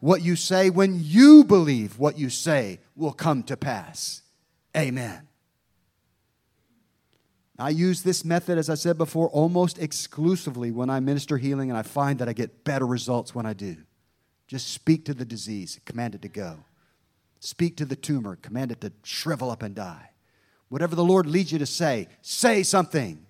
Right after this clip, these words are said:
Amen. There's something about speaking words of faith that moves things in the natural to line up with the supernatural. There's just something about it.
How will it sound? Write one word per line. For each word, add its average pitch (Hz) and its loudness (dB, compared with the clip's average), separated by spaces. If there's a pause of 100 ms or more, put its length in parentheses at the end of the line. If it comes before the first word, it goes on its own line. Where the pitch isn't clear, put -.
Amen. 117 -10 (2750)
There's 139 -8
something 196 -4
about 170 -2
speaking 175 -4
words 147 -2
of 139 -8
faith 143 -6
that - -14
moves 143 0
things 156 -4
in 139 -4
the 131 -6
natural 143 -8
to 123 -14
line 131 -8
up 135 -10
with 123 -16
the - -18
supernatural. 104 -14
There's 117 -12
just - -8
something 175 0
about 160 0
it. 98 -8